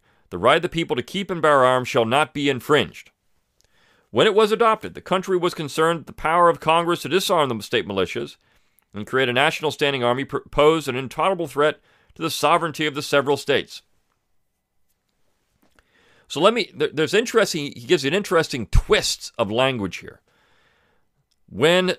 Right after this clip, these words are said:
it was adopted, the country was concerned," well, it's not the country,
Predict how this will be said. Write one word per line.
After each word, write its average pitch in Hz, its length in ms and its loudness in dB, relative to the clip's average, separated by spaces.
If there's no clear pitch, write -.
it 185 220 2
was 160 320 2
adopted, 120 640 0
the 120 80 -2
country - 960 -6
was 135 260 -2
concerned," 127 1040 -2
well, 107 180 0
it's 113 120 -10
not 170 180 -4
the - 80 -10
country, - 760 -8